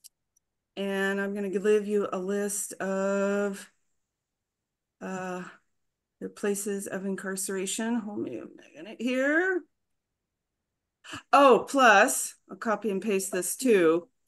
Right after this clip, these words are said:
Um, so each of those ten, you come up with one place that they were kept at some point.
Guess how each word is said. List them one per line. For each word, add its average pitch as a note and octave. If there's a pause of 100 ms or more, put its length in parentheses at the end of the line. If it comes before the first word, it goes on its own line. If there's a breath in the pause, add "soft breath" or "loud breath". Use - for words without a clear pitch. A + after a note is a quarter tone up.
(580)
Um, F#3 (1900)
so A3
each A#3+
of B3+
those A3
ten, A#3
you G#3+
come A3
up G#3+
with G3
one G#3
place G3
that F#3+
they F#3
were G#3+
kept F#3
at -
some F3+
point. F3